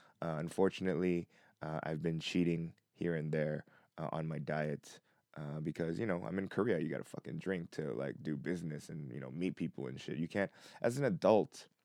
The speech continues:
like, what do you do at night without drinking, like, to, to meet people, you know? You can't go, I mean, I guess you can go to a coffee shop 'cause there's a fucking, a thousand coffee shops down the block, but,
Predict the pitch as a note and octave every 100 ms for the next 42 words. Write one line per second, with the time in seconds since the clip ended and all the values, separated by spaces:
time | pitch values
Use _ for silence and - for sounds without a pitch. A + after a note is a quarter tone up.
0 | _ _ _ _ _ _ _ - F2 F2+
1 | E2 - - _ _ _ _ _ _ _
2 | - F#2 A#2 A#2+ A2+ G2 G2+ G#2+ G2 F2+
3 | D2+ F#2 F2 E2+ - _ _ _ _ _
4 | _ - E2+ F2+ E2 E2+ F2+ F2 D#2 D#2
5 | - F2 - F2+ F#2 F#2 E2+ D2+ - -
6 | _ _ - D#2 F#2 - _ _ _ _
7 | _ _ - G#2 F#2 A2+ G2+ F2+ D#2+ -
8 | - - G#2+ G#2 - F#2+ C#3+ B2 G2+ F#2+
9 | F2 - F2+ A2 F#2 - E2 - E2 D#2
10 | D2+ D2 - - E2+ D#2 - - - E2
11 | F2 F2 E2+ - E2 E2+ - E2 E2 -
12 | D#2+ D#2 D2+ G2+ F2+ - D#2